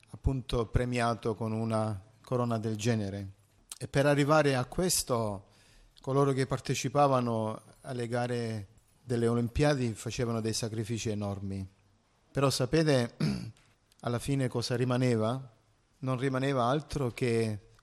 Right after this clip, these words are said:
una corona che dopo alcuni giorni seccava.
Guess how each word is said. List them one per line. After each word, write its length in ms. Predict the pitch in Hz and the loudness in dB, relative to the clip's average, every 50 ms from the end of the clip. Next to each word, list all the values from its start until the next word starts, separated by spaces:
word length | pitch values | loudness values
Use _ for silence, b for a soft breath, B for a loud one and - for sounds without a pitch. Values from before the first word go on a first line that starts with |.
| - | -10
una 340 | 131 135 131 123 120 110 95 - - - | -6 -2 -2 -2 -2 -2 -4 -6 -12 -6
corona 760 | - - 135 135 147 156 165 170 170 170 175 175 160 143 131 - _ - _ _ _ | 0 2 4 6 6 6 6 6 4 2 2 0 -2 -6 -8 -12 _ -20 _ _ _
che 540 | - 139 131 127 120 120 117 113 113 104 - - _ _ | 0 2 4 4 4 4 2 0 -2 -4 -8 -12 _ _
dopo 240 | 135 139 131 123 | 0 2 4 4
alcuni 360 | 127 120 113 - 151 147 143 131 | 4 4 2 0 0 0 0 2
giorni 340 | 123 143 131 127 127 120 | 2 2 2 2 2 0
seccava. 580 | 110 - 117 107 - - 104 98 98 101 107 101 | -2 -2 -4 -6 -6 -6 -6 -4 -4 -6 -8 -8